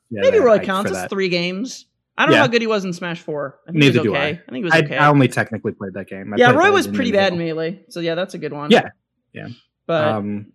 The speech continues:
Speaker 2: I don't think anyone was as bad as <laughs> Bowser in Melee. And then it's
Speaker 1: No,
Speaker 2: good,
Speaker 1: no,
Speaker 2: though.
Speaker 1: yeah.
Speaker 2: Like, Bowser, Bowser in Melee was, I think he was, like, third or something. Like, most people thought, I think, I think Kirby and Game and Watch were maybe the worst. And what's the Melee? I gotta look at the Melee tier list now. Hang on.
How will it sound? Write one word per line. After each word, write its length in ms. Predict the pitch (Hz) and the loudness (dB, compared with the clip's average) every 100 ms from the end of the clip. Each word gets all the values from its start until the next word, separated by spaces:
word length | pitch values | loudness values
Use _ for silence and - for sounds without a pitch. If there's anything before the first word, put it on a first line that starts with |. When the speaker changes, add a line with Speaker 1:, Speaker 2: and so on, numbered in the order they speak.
| _ _ _ - | _ _ _ 0
Speaker 2:
I 80 | 311 | 2
don't 100 | 415 | 2
think 120 | 349 | -2
anyone 240 | 240 269 247 | -2 -2 -2
was 120 | 196 | -4
as 100 | 180 | -4
bad 240 | 170 175 | -2 -2
as 100 | 190 | -2
<laughs> 20 | 170 | -2
Bowser 440 | 170 170 - 320 | -4 -4 -4 -4
in 120 | 202 - | -4 -6
Melee. 400 | 214 - 208 - | -6 -4 -6 -4
And 180 | 170 - 269 | -4 -2 -2
then 80 | 254 | -2
it's 60 | 262 | 4
Speaker 1:
No, 200 | 269 202 | 6 6
Speaker 2:
good, 100 | 156 | 6
Speaker 1:
no, 180 | 180 127 | 6 6
Speaker 2:
though. 60 | 127 | 6
Speaker 1:
yeah. 160 | 131 | 6
Speaker 2:
Like, 180 | 104 - | 4 0
Bowser, 400 | 226 262 277 277 - - 381 - | 0 0 0 -6 -8 -16 -16 0
Bowser 260 | 233 302 359 | 4 4 4
in 60 | |
Melee 340 | 302 294 294 254 | 2 4 6 6
was, 420 | 226 190 202 - _ _ _ _ _ _ | 4 -2 -8 -14 _ _ _ _ _ _
I 80 | 196 | -6
think 120 | 247 | -4
he 60 | 269 | -4
was, 80 | 254 | -4
like, 160 | 240 - | -4 -8
third 480 | - 165 208 226 | -4 0 2 0
or 60 | 233 | -2
something. 340 | 233 233 240 240 | -6 -6 -4 -6
Like, 120 | 180 | -8
most 160 | 185 208 | -8 -8
people 160 | 208 | -8
thought, 260 | 196 190 170 | -2 -2 -2
I 40 | 170 | -6
think, 260 | 196 180 _ | -8 -10 _
I 40 | 165 | -8
think 160 | 214 | -8
Kirby 320 | - 202 208 202 | -6 -4 -2 -4
and 240 | 175 151 | -6 -8
Game 180 | 143 160 | -10 -10
and 120 | 175 | -8
Watch 400 | 185 190 - - - | -6 -8 -10 -18 -12
were 100 | 175 | -8
maybe 220 | 180 180 | -8 -8
the 120 | 180 | -10
worst. 360 | 175 185 180 - | -12 -12 -14 -16
And 100 | 170 | -18
what's 140 | 196 | -16
the 60 | 170 | -16
Melee? 200 | - - | -16 -16
I 40 | |
gotta 100 | 147 | -16
look 120 | 143 147 | -16 -18
at 80 | |
the 60 | - | -20
Melee 220 | - - | -18 -18
tier 160 | - - | -18 -20
list 200 | - - | -20 -20
now. 120 | - | -20
Hang 140 | - | -20
on. 320 | 90 131 120 | -12 -4 -2